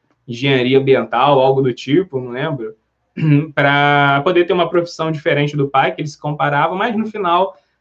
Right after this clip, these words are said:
assim, o chamado pra trabalhar com animação acabou falando mais forte, e recentemente, nos últimos anos, <clears throat> ele entrou no Estúdio Ghibli e ele já fez dois filmes, né? O Terra Má, que eu não conheço,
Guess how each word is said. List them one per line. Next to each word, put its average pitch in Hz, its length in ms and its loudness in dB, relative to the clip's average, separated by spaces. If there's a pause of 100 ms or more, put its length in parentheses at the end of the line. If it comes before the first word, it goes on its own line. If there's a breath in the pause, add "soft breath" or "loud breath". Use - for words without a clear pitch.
(120)
assim, 135 240 -2
o 156 60 0
chamado 160 520 0
pra - 120 0
trabalhar 147 440 0
com 151 80 -6
animação 147 680 -2
acabou 147 340 -4
falando 143 300 0
mais 147 180 -4
forte, 160 520 -2
e 175 40 2
recentemente, 165 840 -4
nos 135 360 -6
últimos 135 360 -6
anos, 139 320 -4 (220)
<clears throat> - 240 -20
ele 151 380 0
entrou 147 360 2
no 175 60 0
Estúdio 147 360 -2
Ghibli 160 260 -2
e 180 40 0
ele 175 80 -4
já 175 140 0
fez 170 200 -4
dois 202 220 -2
filmes, 156 380 -4
né? 135 120 -4
O 131 80 -4
Terra 147 300 -2
Má, 147 360 -2 (420)
que - 80 -4
eu 147 60 4
não 151 120 0
conheço, 165 600 0